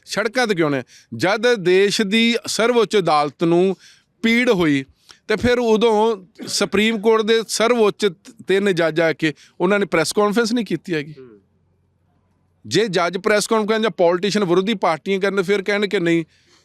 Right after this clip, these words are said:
Speaker 1: ਹੁਣ ਵਿਰੋਧੀ ਪਾਰਟੀਆਂ ਇੱਕ ਦੂਜੇ ਦੇ ਖਿਲਾਫ ਧਰਨੇ ਦਿੰਦੀਆਂ ਹੀ ਆ,
Speaker 2: ਹੂੰ।
Speaker 1: ਪ੍ਰੋਟੈਸਟ ਕਰਦੀਆਂ ਹੀ ਆ, ਤੇ ਉੱਦਾਂ ਹੀ ਲੋਕ ਵੀ ਬਾਕੀ ਹੈਗੇ ਨੇ। ਤੁਸੀਂ ਕਿਉਂਕਿ ਕਦੀ ਸੱਤਾ 'ਚੋਂ ਬਾਹਰ ਹੋ ਜਾਂਦੇ, ਕਦੀ ਸੱਤਾ 'ਚੋਂ ਅੰਦਰ ਆ ਜਾਂਦੇ ਹੈਗੇ ਨੇ। ਪਰ ਸਵਾਲ ਇਹ ਇਸ ਟਾਈਮ ਰੋਜੀ ਰੋਟੀ ਦਾ ਹੈਗਾ ਕਿ ਇੱਕ ਦੇਖੋ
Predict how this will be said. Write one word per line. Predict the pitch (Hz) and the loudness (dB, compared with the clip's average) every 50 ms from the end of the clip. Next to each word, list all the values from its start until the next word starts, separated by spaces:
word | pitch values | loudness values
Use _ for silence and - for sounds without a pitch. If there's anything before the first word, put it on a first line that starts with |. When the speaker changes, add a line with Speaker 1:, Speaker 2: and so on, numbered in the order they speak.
| _ _ _ _ 139 | _ _ _ _ -6
Speaker 1:
ਹੁਣ | 120 139 156 | -2 -2 0
ਵਿਰੋਧੀ | 147 147 156 170 175 220 | 2 2 2 2 2 0
ਪਾਰਟੀਆਂ | 185 - 196 175 175 165 - 214 220 | -2 0 0 0 0 0 -2 -2 -2
ਇੱਕ | 196 165 208 | -2 -2 -2
ਦੂਜੇ | 185 208 185 208 | -2 0 0 0
ਦੇ | 214 214 | 0 0
ਖਿਲਾਫ | - 214 214 208 208 - | 0 0 0 0 0 0
ਧਰਨੇ | - 214 180 165 175 185 | -2 0 0 2 0 0
ਦਿੰਦੀਆਂ | 165 190 202 214 233 254 254 | 0 0 0 2 2 0 0
ਹੀ | 226 190 185 | 2 0 0
ਆ, | 180 170 | 0 -2
Speaker 2:
ਹੂੰ। | 165 - 143 143 131 117 104 | -6 -10 -18 -20 -20 -8 -6
Speaker 1:
ਪ੍ਰੋਟੈਸਟ | - 160 - 208 214 202 - - - | -6 -2 0 0 0 0 -2 -4 -2
ਕਰਦੀਆਂ | 202 180 175 175 202 226 240 208 | -2 -2 0 -2 -2 0 0 0
ਹੀ | 175 156 | 2 0
ਆ, | 151 143 - _ _ - - - _ _ - | 0 -2 -6 _ _ -20 -20 -20 _ _ -4
ਤੇ | 208 | 0
ਉੱਦਾਂ | 220 240 220 247 277 | 0 0 2 2 2
ਹੀ | 277 | 2
ਲੋਕ | 254 220 214 220 - 285 | 4 4 4 4 2 2
ਵੀ | 269 277 269 | 2 2 2
ਬਾਕੀ | 240 226 196 - - 233 240 | 2 0 -2 -2 -2 -2 0
ਹੈਗੇ | 226 196 170 175 | 0 0 0 -2
ਨੇ। | 170 165 165 160 156 - - | -2 -2 -6 -8 -12 -8 -6
ਤੁਸੀਂ | 196 180 - 247 220 | -4 -2 0 0 2
ਕਿਉਂਕਿ | 247 247 214 247 226 | 2 2 0 0 -2
ਕਦੀ | 208 220 196 220 196 | -2 -2 -2 -2 -2
ਸੱਤਾ | - 202 - - 208 196 | -2 -2 -2 0 0 0
'ਚੋਂ | 190 208 196 | 2 2 2
ਬਾਹਰ | 156 156 160 190 233 233 | 2 2 2 2 4 2
ਹੋ | 220 202 | 2 2
ਜਾਂਦੇ, | 190 185 202 202 185 | 2 2 2 0 0
ਕਦੀ | - 190 180 185 | 0 -2 -2 -2
ਸੱਤਾ | 160 - 170 - - 175 170 | -2 -4 -6 -2 0 -2 -2
'ਚੋਂ | 165 180 180 156 | 0 0 0 0
ਅੰਦਰ | 139 139 143 139 | 2 0 0 0
ਆ | 135 123 117 | 0 0 -2
ਜਾਂਦੇ | 117 117 120 123 | -2 -2 -2 -2
ਹੈਗੇ | 113 110 | -2 -4
ਨੇ। | 113 110 - - - - - - _ _ | -6 -10 -12 -16 -20 -20 -20 -20 _ _
ਪਰ | 202 220 | -2 0
ਸਵਾਲ | - - 185 165 165 185 208 226 | 0 0 0 2 2 2 2 2
ਇਹ | 233 220 202 | 2 2 0
ਇਸ | 170 - | 0 -2
ਟਾਈਮ | - 202 214 240 | -2 -2 0 2
ਰੋਜੀ | 220 160 151 143 139 151 | 2 2 2 2 2 2
ਰੋਟੀ | 151 147 139 - - 151 | 2 2 0 0 0 0
ਦਾ | 143 147 135 | 0 0 0
ਹੈਗਾ | 120 117 117 131 139 | 0 0 0 0 0
ਕਿ | 143 160 170 | 0 0 0
ਇੱਕ | 151 160 156 151 - 170 | 0 0 0 0 -2 -2
ਦੇਖੋ | 151 160 143 180 | -2 0 -2 -2